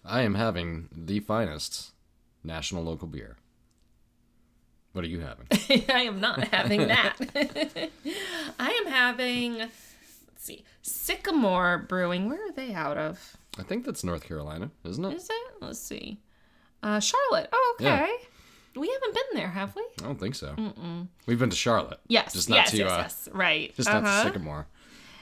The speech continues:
Speaker 2: This is Sycamore's Stoned Fruit, sweet ale with fruit. These fruits are stoned.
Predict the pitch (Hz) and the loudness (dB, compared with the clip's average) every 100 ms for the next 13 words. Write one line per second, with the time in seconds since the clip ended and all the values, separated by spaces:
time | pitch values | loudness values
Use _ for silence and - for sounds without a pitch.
0 | - 226 254 285 262 247 233 - - 254 | -2 2 2 2 2 4 2 -2 -4 -2
1 | 247 247 240 226 220 220 - - - - | 0 2 4 4 4 0 -4 -6 -6 -2
2 | - 233 262 285 285 269 - - - 247 | 4 4 6 4 4 0 -4 -18 -4 -2
3 | 320 - - - - 196 233 - 202 185 | -2 -4 -8 -8 -4 -2 -2 -2 -2 0
4 | 185 196 - - 381 - - - - - | 0 -2 -4 -6 -4 -4 -8 -20 -20 -20
5 | - - 494 - - 240 220 240 240 - | -16 -2 0 2 4 2 2 0 2 4
6 | 330 339 269 190 151 - | 8 8 6 2 -2 -8